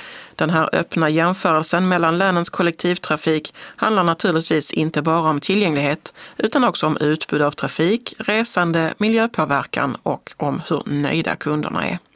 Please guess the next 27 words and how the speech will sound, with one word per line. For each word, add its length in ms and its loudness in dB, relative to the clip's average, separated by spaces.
Skånetrafiken 840 0
ligger 160 2
bra 260 2
till 280 0
när 140 2
det 60 2
gäller 200 2
beläggningen, 760 2
alltså 360 0
antalet 600 2
passagerare 720 0
per 220 0
buss 280 -2
eller 120 2
tågvagn, 580 0
och 340 0
resor 380 0
per 180 0
invånare. 720 0
Men 260 0
Skånetrafiken 760 0
är 60 0
sämst 580 -2
när 180 2
det 60 0
gäller 280 -2
energianvändningen. 1300 -2